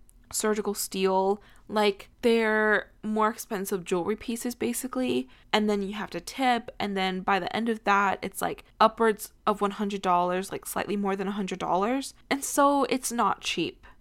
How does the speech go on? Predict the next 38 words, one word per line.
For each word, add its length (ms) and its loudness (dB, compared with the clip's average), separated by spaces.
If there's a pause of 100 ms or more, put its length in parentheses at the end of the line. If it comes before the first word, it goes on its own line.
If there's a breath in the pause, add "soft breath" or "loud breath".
but 720 6 (160)
I 60 -2
feel 200 0
like 100 0
it 40 6
would 100 4
be 80 2
so 220 -4
cute, 440 0 (140)
and 140 -4
I 40 2
really 280 -2
feel 200 -6
like 140 -4
I 60 0
wanna 200 -2
jazz 340 -4
up 80 -8
my 180 -6
ears. 460 -6 (120)
So 200 0
that's 280 2
definitely 480 -2
on 80 -4
my 100 -4
bucket 340 -4
list. 400 -2 (220)
Maybe 280 -2
I 80 2
do 280 -2
it, 220 -4
maybe 240 -4
I 100 -2
won't, 380 0 (180)
but 480 2 (180)
I 120 -6
feel 240 0
like 320 0